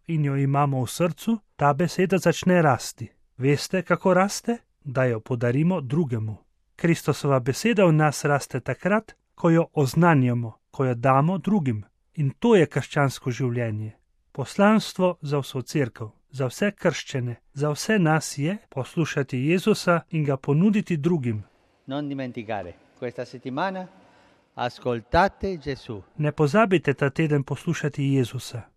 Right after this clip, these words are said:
Speaker 1: in spomnite se tistega o evangeliju.
Speaker 2: Lo farete?
Speaker 1: Boste storili?
Speaker 2: Farete quello? Eh?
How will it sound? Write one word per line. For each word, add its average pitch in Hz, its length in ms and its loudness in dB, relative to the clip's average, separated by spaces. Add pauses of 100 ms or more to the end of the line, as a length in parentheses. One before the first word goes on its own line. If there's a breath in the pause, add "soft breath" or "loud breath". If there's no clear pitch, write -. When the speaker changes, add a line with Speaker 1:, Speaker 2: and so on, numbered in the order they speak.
(100)
Speaker 1:
in 151 160 0
spomnite 196 640 4
se 156 280 2
tistega 156 540 -2
o 147 180 -2
evangeliju. 139 680 0 (220)
Speaker 2:
Lo 147 80 -8
farete? 170 540 -2 (640)
Speaker 1:
Boste 139 300 -4
storili? 147 560 -2 (400)
Speaker 2:
Farete 220 420 0
quello? 226 440 2 (640)
Eh? 220 260 -4